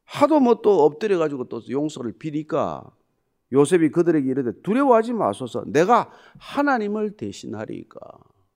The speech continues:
하나님만이 하실 수 있는 일을 내가 대신하겠냐? 그러니 이거 뭐, 뭐, "하나님 제발 좀 믿어라.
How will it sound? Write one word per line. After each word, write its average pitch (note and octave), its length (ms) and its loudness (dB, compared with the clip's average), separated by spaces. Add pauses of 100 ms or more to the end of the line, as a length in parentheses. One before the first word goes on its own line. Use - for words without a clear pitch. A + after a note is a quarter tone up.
(2250)
하나님만이 B3+ 720 2
하실 A3 280 -8
수 A#3 140 -14
있는 F#3 280 -6
일을 D3 200 -6
내가 B2+ 240 -4 (400)
대신하겠냐? - 1000 -14 (960)
그러니 C#4 220 2
이거 G#3 260 0
뭐, G2+ 260 -6
뭐, C#3 180 -10 (160)
"하나님 D#4 420 -10
제발 C3 260 -10
좀 C#3+ 200 -14
믿어라. A#2+ 420 -10